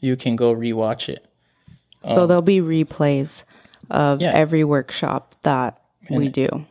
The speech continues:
Speaker 1: everyone who's a member will always have access to all that.
Speaker 2: Mm-hmm.
Speaker 1: And it'll just, it'll keep growing and growing and growing. Um,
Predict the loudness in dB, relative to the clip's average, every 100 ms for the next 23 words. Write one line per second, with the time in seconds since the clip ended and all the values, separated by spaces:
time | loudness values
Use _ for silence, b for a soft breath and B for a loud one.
0 | 0 2 4 4 4 0 0 2 2 2
1 | 2 2 0 2 2 4 2 -2 -2 -2
2 | -2 -4 -4 -6 -6 -4 -2 2 2 0
3 | -8 _ -8 -4 -4 -6 -2 2 4 4
4 | 2 2 -2 -4 -12 _ -2 -2 -2 -4
5 | -6 -4 -2 2 2 0 -2 -4 -2 0
6 | 0 0 -2 0 0 0 -4 _ _ _
7 | _ _ _ _ _ _ _ _ _ _
8 | -4 2 4 2 0